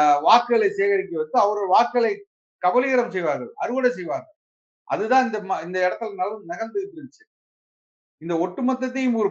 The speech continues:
பெரிய புரட்சியால இன்னைக்கு மாற்றி அமைச்சிருக்காருல்ல, அது எப்படி வந்து சாதியாக, அ, ஒரு, அ,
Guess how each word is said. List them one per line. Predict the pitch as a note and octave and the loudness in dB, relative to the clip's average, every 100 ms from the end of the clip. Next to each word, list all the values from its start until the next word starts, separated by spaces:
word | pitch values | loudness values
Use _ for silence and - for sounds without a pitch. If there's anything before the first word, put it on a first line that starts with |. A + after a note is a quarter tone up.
| G3+ | -2
பெரிய | A#3 C4 B3 | -4 -2 -2
புரட்சியால | G#3+ B3 B3 B3 A#3+ | 0 -2 0 0 0
இன்னைக்கு | A3+ F3 | -4 -10
மாற்றி | D#3+ G#3+ B3 A#3 | -4 -2 -2 -6
அமைச்சிருக்காருல்ல, | G3 F3 E3 C#3 B2 F3+ E3 | -8 -10 -8 -6 -4 -2 0
அது | E3+ | 2
எப்படி | G3+ G3+ A#3 | 0 0 -6
வந்து | A3 A3 G3+ F#3 E3+ | -8 -4 0 0 -2
சாதியாக, | F#3 F3+ G3 G3 F#3 G3 F#3 - _ _ - | -4 -2 0 0 0 -2 -4 -6 _ _ -2
அ, | E3 D#3+ D#3 | 0 2 0
ஒரு, | D#3+ D#3 D#3 D3+ D3+ | 0 0 0 -2 -6
அ, | D3+ | -2